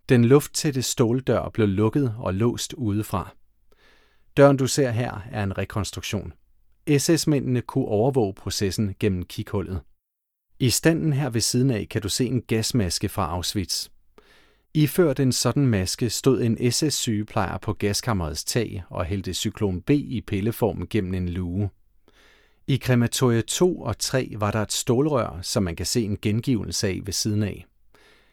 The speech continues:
I disse krematorier blev pillerne sænket ned i en kurv.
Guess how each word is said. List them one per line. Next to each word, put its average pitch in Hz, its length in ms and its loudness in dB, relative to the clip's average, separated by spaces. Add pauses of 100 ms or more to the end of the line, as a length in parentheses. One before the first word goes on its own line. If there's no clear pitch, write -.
(220)
I 127 80 2
disse 135 280 2
krematorier 120 560 2
blev 107 180 0
pillerne 127 400 0
sænket 98 360 -2
ned 110 180 0
i 110 80 -6
en 90 140 -4
kurv. 85 460 -2